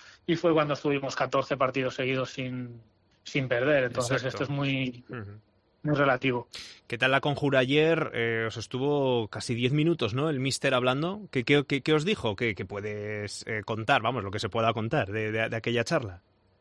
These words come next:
Speaker 1: Sí, bueno, nos dijo al final que, que confiáramos, que, que siguiéramos, que siguiéramos luchando, trabajando como seguíamos haciendo hasta ahora y que pasase lo que, lo que tuviera que pasar.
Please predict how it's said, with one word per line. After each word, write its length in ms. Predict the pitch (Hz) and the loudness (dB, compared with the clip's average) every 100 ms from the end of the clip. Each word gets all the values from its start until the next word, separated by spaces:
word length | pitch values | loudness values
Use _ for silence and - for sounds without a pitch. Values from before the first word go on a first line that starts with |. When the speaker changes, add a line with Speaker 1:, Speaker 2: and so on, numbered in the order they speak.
| _ _ _ _ _ | _ _ _ _ _
Speaker 1:
Sí, 400 | 214 - 180 147 | -4 2 4 4
bueno, 280 | 147 143 139 | 4 4 2
nos 260 | 139 131 - | 0 0 0
dijo 180 | 147 147 | 2 2
al 80 | |
final 320 | 135 147 135 127 | 2 2 2 2
que, 340 | 143 139 135 | 4 4 4
que 100 | 147 | 2
confiáramos, 680 | 143 135 147 127 135 156 165 | 2 0 0 2 2 2 0
que, 540 | 156 131 123 117 113 - _ _ | 0 0 0 -4 -8 -14 _ _
que 120 | - 139 | -4 -4
siguiéramos, 1300 | - 131 127 131 131 131 131 127 123 120 117 - - | -4 -2 0 0 0 -2 0 -2 -2 -4 -6 -12 -6
que 100 | 139 | -6
siguiéramos 460 | 135 131 131 135 | -2 0 0 0
luchando, 500 | 135 131 147 156 175 | -2 0 2 4 4
trabajando 540 | 160 139 131 139 135 139 | 4 4 2 0 0 0
como 180 | 135 135 | -2 -2
seguíamos 340 | 139 131 131 | 0 0 0
haciendo 260 | 139 143 135 | -2 0 -2
hasta 180 | - 131 | 0 2
ahora 320 | 139 175 - _ - - - - _ | 2 2 -2 _ -20 -20 -20 -20 _
y 120 | 147 | -4
que 120 | 131 135 | -2 0
pasase 400 | - 123 - 131 | 0 0 -2 0
lo 140 | 123 | 0
que, 400 | 127 117 113 113 - | 0 -4 -6 -12 -6
lo 140 | 147 127 | -2 0
que 100 | 127 | 0
tuviera 320 | 131 127 123 | 0 0 0
que 80 | 123 | -2
pasar. 340 | 117 - 131 | -2 -2 -4